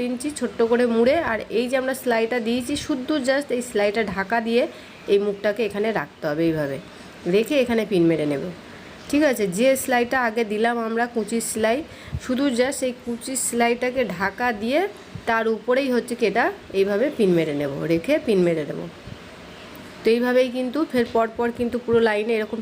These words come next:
পিন মেরে নেব। এটা বারবার বলছি, এরকম পিন মেরেই কাজটা করবে, না হলে কিন্তু কোনো দিন তোমরা কোমর পট্টি ফিনিশিং আনতে পারবে না, পুরো পাক খেয়ে যাবে। তুমি যদি ডাইরেক্ট মুড়ে করতে যাও, নতুনরা পুরো পাক খাইয়ে ফেলবে, দেখতে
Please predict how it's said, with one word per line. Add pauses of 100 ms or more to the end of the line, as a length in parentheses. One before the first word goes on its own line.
পিন
মেরে
নেব। (460)
এটা
বারবার (120)
বলছি,
এরকম
পিন
মেরেই
কাজটা (100)
করবে, (100)
না
হলে
কিন্তু (120)
কোনো (100)
দিন (120)
তোমরা (100)
কোমর
পট্টি
ফিনিশিং (120)
আনতে
পারবে
না, (100)
পুরো (160)
পাক (160)
খেয়ে
যাবে। (480)
তুমি
যদি (100)
ডাইরেক্ট
মুড়ে
করতে
যাও, (100)
নতুনরা (100)
পুরো (120)
পাক (160)
খাইয়ে (480)
ফেলবে, (580)
দেখতে